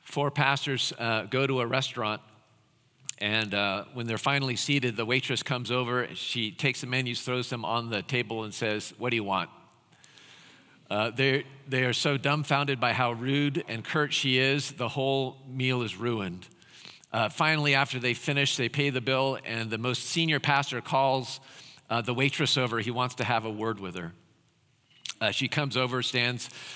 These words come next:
there. He looks her right in the eye, and he says, "Seems like you've had a really hard day." He hands her a hundred dollar bill and says, "Here, take this as a gift."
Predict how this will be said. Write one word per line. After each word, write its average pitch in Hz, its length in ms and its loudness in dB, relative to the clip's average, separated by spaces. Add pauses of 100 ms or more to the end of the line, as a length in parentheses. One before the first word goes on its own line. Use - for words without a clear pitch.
(140)
there. 120 260 2
He 135 160 0
looks 131 220 0
her 127 80 0
right 123 240 2
in 135 100 -2
the 127 120 2
eye, 110 180 4
and 104 120 -4
he 107 80 -4
says, 101 560 -2 (1080)
"Seems 135 300 -2
like 120 180 0
you've 120 120 -4
had 113 180 2
a 110 60 -4
really 110 240 -2
hard 101 260 -2
day." 82 280 -6 (1300)
He 104 140 -8
hands 120 260 -2
her 120 120 0
a 110 60 2
hundred 120 260 -4
dollar 117 240 0
bill 101 200 -6
and 95 80 -10
says, 95 180 -10
"Here, 113 180 -2
take 101 260 -6
this - 380 -8 (200)
as 90 160 -10
a 101 60 -10
gift." 85 420 -10